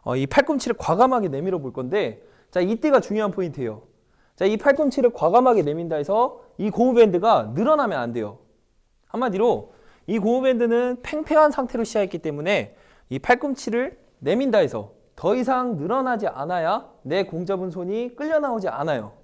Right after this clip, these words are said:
그리고 밴드가 늘어나는 게 아닌 내 몸이 늘어날 수가 있게 돼요. 그래서 제가 이 고무밴드 탄성을 강한 거를 추천해 드린 거예요. 느슨하면 팔꿈치 내밀 때 끌려 나오기 때문에.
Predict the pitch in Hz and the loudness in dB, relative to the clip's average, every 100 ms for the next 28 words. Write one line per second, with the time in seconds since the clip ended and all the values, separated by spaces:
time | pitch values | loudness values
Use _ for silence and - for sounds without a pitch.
0 | _ _ _ _ _ _ - 170 233 311 | _ _ _ _ _ _ -6 -2 -2 -4
1 | - _ _ _ 139 202 254 254 226 202 | -14 _ _ _ 2 4 6 6 4 0
2 | 190 180 165 151 196 285 - _ _ 156 | -2 -4 -4 -4 -4 -6 -14 _ _ 2
3 | 202 143 202 277 302 233 202 175 139 123 | 2 2 0 0 0 0 -2 -4 -6 -8
4 | 113 113 107 107 _ _ _ _ _ _ | -6 -8 -8 -10 _ _ _ _ _ _
5 | _ _ _ _ 202 269 269 262 220 208 | _ _ _ _ 4 6 6 2 2 0
6 | 202 190 196 208 190 190 - 220 214 214 | 0 -2 0 2 0 -2 -2 -2 0 0
7 | 247 - - _ - - 185 226 233 214 | -2 -6 -20 _ -6 2 4 6 4 0
8 | 190 - - 233 185 147 120 110 107 147 | 0 -2 -2 0 0 -2 0 0 0 -2
9 | - _ _ _ - 175 208 254 214 262 | -6 _ _ _ -4 -2 0 2 2 0
10 | 180 104 - _ - 247 302 269 190 165 | -2 -4 -16 _ -10 -6 -6 -6 -6 -6
11 | 175 196 214 269 - 302 339 285 170 135 | -6 -2 -2 -4 -10 -4 -2 0 -2 -6
12 | 120 107 101 | -10 -10 -14